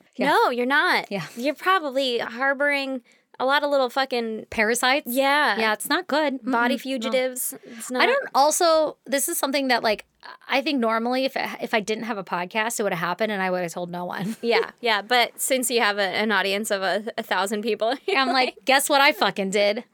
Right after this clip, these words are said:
Speaker 1: How horrifying."
Speaker 2: How horrifying.
Speaker 1: Ugh.
Speaker 2: That is gross.
Speaker 1: I hope they were clean body hairs.
Speaker 2: Yeah. You know how everything in Bombay is really clean?
Speaker 1: Mm-hmm.
Speaker 2: I think it's
Speaker 1: Yeah.
Speaker 2: like that. They were,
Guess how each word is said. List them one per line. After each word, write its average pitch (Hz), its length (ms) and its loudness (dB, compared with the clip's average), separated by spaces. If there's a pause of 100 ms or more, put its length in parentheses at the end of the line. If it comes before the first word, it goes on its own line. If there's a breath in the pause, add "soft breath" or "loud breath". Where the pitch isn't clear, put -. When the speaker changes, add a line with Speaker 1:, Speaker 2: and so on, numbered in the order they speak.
Speaker 1:
How 233 300 4
horrifying." 233 880 0
Speaker 2:
How 285 300 2
horrifying. 240 840 0
Speaker 1:
Ugh. 190 200 0 (140)
Speaker 2:
That 262 180 2
is 196 100 -4
gross. 196 640 0
Speaker 1:
I 233 80 2
hope 320 260 0
they 359 100 2
were 226 140 0
clean 269 400 -2
body 170 260 -2
hairs. 185 480 -12 (360)
Speaker 2:
Yeah. 208 680 -2 (220)
You 285 120 -6
know 320 100 0
how 320 160 2
everything 302 280 -2
in 294 100 -8
Bombay 311 300 0
is 302 120 -2
really 311 200 -2
clean? 370 320 -6
Speaker 1:
Mm-hmm. 240 1000 -8
Speaker 2:
I 269 80 -2
think 302 180 -4
it's 226 120 -4
Speaker 1:
Yeah. 214 60 -4
Speaker 2:
like 196 220 -2
that. 180 300 -4
They 311 100 2
were, 233 140 0